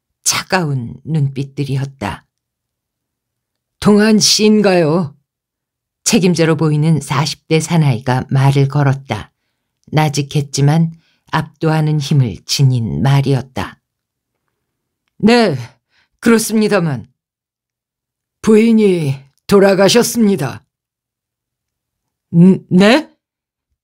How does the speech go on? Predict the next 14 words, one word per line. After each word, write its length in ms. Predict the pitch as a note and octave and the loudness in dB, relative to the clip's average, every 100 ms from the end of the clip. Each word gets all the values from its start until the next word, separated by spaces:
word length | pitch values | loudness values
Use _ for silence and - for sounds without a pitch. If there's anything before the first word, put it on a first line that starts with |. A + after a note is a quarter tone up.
| - | -6
제, 280 | B3 B3 _ | -4 -4 _
저의 500 | - C4+ C#4+ B3+ - _ _ _ _ _ | 0 2 2 -2 -6 _ _ _ _ _
집사람이요?" 880 | - A#3+ - - A#3 G#3+ G3 D#4 E4 _ _ _ _ _ _ _ _ _ _ _ _ _ | -8 -6 -4 0 0 2 0 -2 -4 _ _ _ _ _ _ _ _ _ _ _ _ _
"이쪽으로 800 | A3 D3+ - B3 G#3+ G3+ C#3 G2+ - _ | -2 0 2 2 2 0 -2 -8 -18 _
와 300 | - G#3+ G3 | -2 2 2
보십시오." 800 | G#3 G3 - E3 - C#3+ - _ _ _ _ _ _ _ _ _ _ _ _ _ _ _ _ _ _ _ - | 0 0 0 -2 -2 -2 -4 _ _ _ _ _ _ _ _ _ _ _ _ _ _ _ _ _ _ _ -10
사십 400 | - F#3 E3+ - | -4 -2 -4 -6
대 100 | E3 | -4
사나이는 600 | E3+ F#3 D#3+ D3+ E3 D#3 - - _ | -2 0 0 -2 -4 -4 -8 -20 _
동안을 500 | - E3+ D#3+ D#3+ E3 | 0 2 4 2 -4
침실 420 | - - G3+ - F3+ | -2 2 2 2 2
안으로 420 | E3 C#3 B2+ C3+ | 2 0 0 -2
이끌고 460 | D#3 E3 D3+ C3+ G#2 | -4 -2 -2 -2 -4
들어갔다. 680 | D3 C#3 C3 C3 A#2+ G#2+ | 0 0 -2 -8 -8 -8